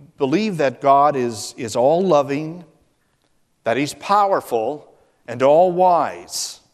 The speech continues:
That's the truth. But then when terrible things happen, we have a hard time trying to figure it out.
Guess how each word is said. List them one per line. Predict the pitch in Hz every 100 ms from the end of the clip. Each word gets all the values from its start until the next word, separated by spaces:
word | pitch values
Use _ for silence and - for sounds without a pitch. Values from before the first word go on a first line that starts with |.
| _ _ _ _ _ _ _
That's | 131 175 -
the | - 175
truth. | - 202 185 101 - _ _ _ _ _ _ _ _ _ _ _ _ _ _ _ _ _ _ _ _ _ _ _ _ _
But | - 117
then | 156 156 156 143 143 _ -
when | 127 127
terrible | 123 160 165 147
things | 135 151 156 135
happen, | 170 185 - 113 123 117 _ _ _ _ -
we | 135
have | 139
a | 127
hard | - 147 143
time | 151 156 151 147 131
trying | - 147 151
to | 143
figure | - 156 156
it | 151
out. | 160 131 87 _